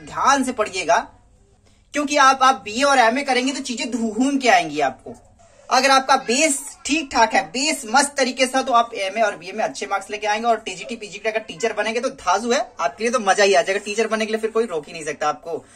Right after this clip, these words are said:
तो चलिए संविधान, अब ये मत समझिएगा ये इंपॉर्टेंट नहीं है प्यारे बच्चों, संविधान तो आपका बहुत, मतलब बहुत ही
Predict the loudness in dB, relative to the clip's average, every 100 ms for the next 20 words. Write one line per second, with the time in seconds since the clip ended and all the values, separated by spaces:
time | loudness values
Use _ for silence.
0 | -14 -8 -2 0 0 -2 -6 -14 2 2
1 | 4 2 4 4 0 0 0 2 2 2
2 | 0 0 4 4 4 0 2 4 4 2
3 | 0 4 4 4 2 -4 -8 0 0 2
4 | -2 -8 2 2 2 0 2 4 2 0
5 | -8 -4 -4 -2 0 0 -2 -12 -20 -6
6 | -2 0 -2 -4 -4 -2 -6